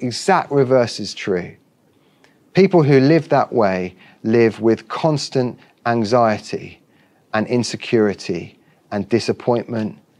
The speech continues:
and regret. Actually, people who choose to live with consistent,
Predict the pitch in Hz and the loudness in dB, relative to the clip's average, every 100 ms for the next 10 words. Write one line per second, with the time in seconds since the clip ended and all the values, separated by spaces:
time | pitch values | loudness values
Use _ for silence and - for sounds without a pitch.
0 | _ _ _ - 104 95 95 90 82 87 | _ _ _ -6 -2 0 -2 -2 -6 -6
1 | _ - - _ _ _ _ _ _ _ | _ -20 -20 _ _ _ _ _ _ _
2 | _ _ _ _ _ _ _ _ _ _ | _ _ _ _ _ _ _ _ _ _
3 | - 147 - - 104 90 107 - _ _ | -4 -2 -2 -4 -4 -4 -8 -16 _ _
4 | _ - 147 147 147 120 123 110 - 147 | _ -2 0 2 0 2 0 0 0 4
5 | 143 143 - 127 120 104 92 113 - - | 4 2 -2 0 2 2 0 -6 -10 -20
6 | _ 104 101 - 120 104 - - 156 - | _ -8 -8 -6 -4 -4 -2 0 0 -2
7 | 147 139 135 | -4 -4 -8